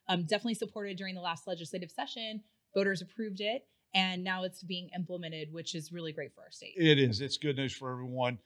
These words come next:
Speaker 2: And, and voters made that decision themselves. And oil and gas is paying for it with the severance taxes and the record, record-breaking numbers. One more thing I wanna mention, Shana. Many other states are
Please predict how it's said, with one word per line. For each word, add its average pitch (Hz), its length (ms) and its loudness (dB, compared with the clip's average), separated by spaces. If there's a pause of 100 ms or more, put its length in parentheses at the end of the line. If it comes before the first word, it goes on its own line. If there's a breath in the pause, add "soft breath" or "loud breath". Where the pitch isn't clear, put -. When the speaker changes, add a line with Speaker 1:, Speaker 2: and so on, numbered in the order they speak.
(220)
Speaker 2:
And, 165 220 6
and 160 180 0
voters 160 360 2
made 143 220 -4
that 131 160 -10
decision 120 440 -6
themselves. 151 540 0 (340 soft breath)
And 180 160 4
oil 170 140 -4
and 175 120 -10
gas 160 260 -2
is 135 80 -6
paying 175 280 -4
for 123 160 -4
it 131 80 -6
with 131 140 0
the 123 80 -8
severance 151 460 -4
taxes 147 420 -2
and 139 100 -4
the 123 80 -2
record, 117 480 -4
record-breaking 120 540 -2
numbers. 110 220 -6 (220 loud breath)
One 214 180 10
more 208 180 4
thing 175 220 2
I 151 40 4
wanna 143 200 0
mention, 120 280 -4
Shana. 104 360 -10 (500)
Many 196 420 8
other 170 220 6
states 131 480 -4
are 127 140 -6